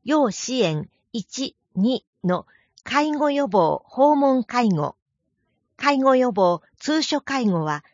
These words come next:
新しい総合事業の介護予防生活支援サービス事業などに移行され、市では二十九年四月から実施します。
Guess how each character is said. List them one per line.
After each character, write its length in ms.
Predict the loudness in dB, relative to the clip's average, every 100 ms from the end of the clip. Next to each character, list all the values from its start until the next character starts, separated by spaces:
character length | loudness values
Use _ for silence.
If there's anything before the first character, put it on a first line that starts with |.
| _ _
新 400 | -10 -2 -2 -2
し 200 | -4 -6
い 40 |
総 300 | -4 0 2
合 240 | 2 0 0
事 160 | 0
業 260 | 0 2 0
の 200 | -2 -6 _ _ _ _ _ -6
介 280 | -2 0
護 160 | 0 0
予 160 | 0 0
防 340 | -2 -2 -4 _ _
生 320 | -4 0 0
活 280 | -2 -8 -8
支 260 | -10 -2
援 200 | 0 0
サ 260 | -4 -6 -6
ー 60 | -4
ビ 100 | -6
ス 220 | -8 -8
事 160 | -8
業 320 | -2 -2 -2 -8 _ _ -4
な 140 | -2
ど 120 | 0
に 140 | -2 -2 -6
移 80 |
行 240 | -6 -4 -4
さ 200 | -4 -6
れ、 200 | -6 -8 _ _ _
市 220 | -10 -4
で 140 | -2 0
は 260 | -2 -4 -8 _ -6
二 160 | -4
十 240 | 0 0 0
九 320 | -2 -2 0
年 280 | 0 -2 -6
四 200 | -6 -2
月 220 | -2 -2
か 140 | -4 -4
ら 120 | -4
実 160 | -6 -10
施 200 | -10 -8
し 180 | -6
ま 140 | -6 -8
す。 240 | -12 -20